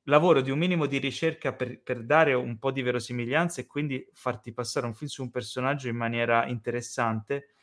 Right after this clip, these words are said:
siano stati trascurati, con il risultato che quello che stai vedendo sembra più un trip di Josh Trank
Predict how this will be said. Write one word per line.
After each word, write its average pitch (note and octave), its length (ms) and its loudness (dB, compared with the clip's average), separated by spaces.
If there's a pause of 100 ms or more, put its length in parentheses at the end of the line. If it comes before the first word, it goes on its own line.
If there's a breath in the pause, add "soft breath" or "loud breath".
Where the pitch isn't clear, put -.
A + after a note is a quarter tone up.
(240 soft breath)
siano G3+ 280 6
stati F3+ 200 6
trascurati, C3+ 960 2 (200 soft breath)
con F#3 200 8
il D#3 120 6
risultato E3+ 680 4
che C#3 380 2
quello E3 220 4
che C#3 60 4
stai D#3 220 6
vedendo D3+ 420 4
sembra B2+ 280 -2
più D3+ 120 -2
un B2+ 140 -2
trip C#3 320 -4
di A#2 140 -8
Josh C3+ 260 -2
Trank B2+ 680 0